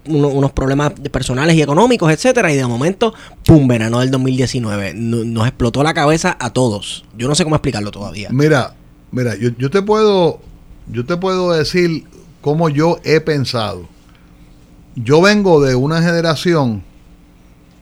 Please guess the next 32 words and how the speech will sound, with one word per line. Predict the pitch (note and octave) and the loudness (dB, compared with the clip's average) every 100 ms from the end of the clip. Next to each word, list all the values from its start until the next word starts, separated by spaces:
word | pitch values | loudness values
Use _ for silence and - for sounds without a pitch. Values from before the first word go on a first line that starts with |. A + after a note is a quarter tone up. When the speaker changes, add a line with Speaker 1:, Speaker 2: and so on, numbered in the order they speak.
| - | -14
Speaker 2:
donde | A2+ C#3 C3+ C3 B2+ B2 A#2+ A#2+ G#2 - - - - - | -4 0 2 2 0 0 0 -2 -4 -12 -20 -20 -20 -14
cualquier | - C#3 B2+ F#3 G3 | -2 0 2 4 4
marcha, | F#3 F#3 E3+ - A2 D#2+ - | 6 4 4 0 -2 -2 -14
cualquier | - A#2+ A2+ D3+ D#3 | -4 -4 -2 -2 -2
cosa, | D#3 E3 D#3+ A#2 F#2 - - - - - - | -2 0 2 0 -6 -10 -20 -20 -20 -20 -4
tenía | A#2+ B2+ D3 | 0 2 2
un | C#3+ C3 | 0 0
comité | C3 B2+ A2+ A2+ | -2 -2 -4 -4
de | A2+ | -4
disciplina. | A2+ G#2 G2+ G#2+ G#2 G#2+ F2+ - - - - A#2+ - C3 | -6 -8 -10 -10 -10 -10 -10 -14 -20 -20 -12 -12 -12 -10
¿Tú | A#2+ | -4
entiendes? | A2+ B2+ C3 G2+ F2+ - | -2 2 2 2 -2 -2
Speaker 1:
<laughs> | C#3+ A2+ G#2 A2 - | -4 -4 -12 -18 -14
Speaker 2:
Y | A2 A#2+ | -2 -2
fulano | - A#2+ A#2+ C#3 C3+ | 0 0 2 4 4
es | C3+ | 2
el | |
que | - B2 | 0 2
manda, | B2+ C#3+ C#3 A2 G#2 | 6 6 6 4 0
o | G2 | -4
fulana | - A2 A#2+ C#3+ | -2 0 2 4
es | |
la | C3+ B2+ | 2 2
que | B2 | 0
manda. | A#2 C#3 C3 G2+ E2+ - - - - - - - - - - | 2 2 2 0 -6 -16 -20 -20 -20 -20 -20 -20 -20 -20 -10
Pues | - A#2 | -2 4
mira, | C#3 D#3+ C3+ - | 6 6 4 0
eso | - A#2+ - | -2 0 2
ya | C#3+ C3 | 2 2
no | C3+ | 2
es | C3 | 0
así. | C3 - B2+ A2 | -2 -4 -4 -4